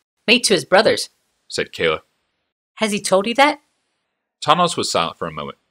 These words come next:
Speaker 2: then shook his head.
Speaker 1: "I was surprised at that as well, the more so that it was Mishra who told me,"
Speaker 2: said Kayla, a ripple of irritation evident in her voice.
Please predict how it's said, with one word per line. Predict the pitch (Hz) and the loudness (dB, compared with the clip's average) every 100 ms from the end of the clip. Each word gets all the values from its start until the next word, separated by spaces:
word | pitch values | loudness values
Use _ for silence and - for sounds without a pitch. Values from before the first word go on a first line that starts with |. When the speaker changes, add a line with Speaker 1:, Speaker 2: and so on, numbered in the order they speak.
| _ _ _ _ | _ _ _ _
Speaker 2:
then | 120 | -6
shook | 123 - | -4 -6
his | - | -8
head. | - 90 69 _ _ _ _ _ _ _ - | 0 0 0 _ _ _ _ _ _ _ -4
Speaker 1:
"I | |
was | 254 294 | -2 -2
surprised | 214 214 208 | -2 0 0
at | 175 | 0
that | 170 | -2
as | 160 | 0
well, | 160 220 175 _ _ _ _ | 2 2 2 _ _ _ _
the | 202 | -2
more | 190 240 | 2 2
so | - 185 | 4 4
that | 170 | 4
it | 156 | 2
was | 143 | 0
Mishra | 147 190 208 147 | -4 -4 -2 -2
who | - | -4
told | - - 202 170 | -12 -2 -2 -2
me," | 95 _ _ _ _ | -8 _ _ _ _
Speaker 2:
said | - 95 - | -12 -12 -6
Kayla, | 87 78 - _ _ _ | -2 -2 -6 _ _ _
a | 110 | -4
ripple | 107 127 120 | 0 2 2
of | 90 - | -2 0
irritation | 107 104 104 90 - _ | 0 2 -2 -2 -6 _
evident | 113 113 95 | -2 -2 -4
in | 90 | -8
her | 80 | -10
voice. | 76 90 82 - | -2 0 0 -6